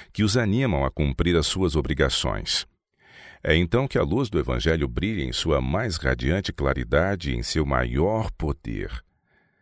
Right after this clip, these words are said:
A verdade provinda da palavra de Deus entra na choupana do camponês, ilumina a rústica palhoça dos pobres, brancos ou pretos. Os raios do sol da justiça levam alegria aos enfermos e sofredores.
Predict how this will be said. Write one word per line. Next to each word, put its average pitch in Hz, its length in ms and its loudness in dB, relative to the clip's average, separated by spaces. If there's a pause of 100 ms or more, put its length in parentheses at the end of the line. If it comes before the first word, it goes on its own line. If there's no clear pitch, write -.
(440)
A - 100 -4
verdade 73 400 0
provinda 71 460 0
da 69 100 0
palavra 76 460 0
de 65 100 -4
Deus 73 380 -2
entra 85 360 -2
na 64 120 -2
choupana 95 580 -4
do 73 100 -4
camponês, 65 720 -2 (360)
ilumina 95 440 2
a - 20 2
rústica 82 580 0
palhoça 69 560 2
dos 71 180 0
pobres, 90 600 0
brancos 69 500 0
ou 64 100 0
pretos. - 640 -4 (640)
Os 67 140 -2
raios 76 360 0
do 69 100 -2
sol 92 320 0
da 82 100 2
justiça 92 640 -2
levam 82 400 2
alegria 73 400 2
aos 76 120 2
enfermos 69 640 0
e 62 60 0
sofredores. 85 840 2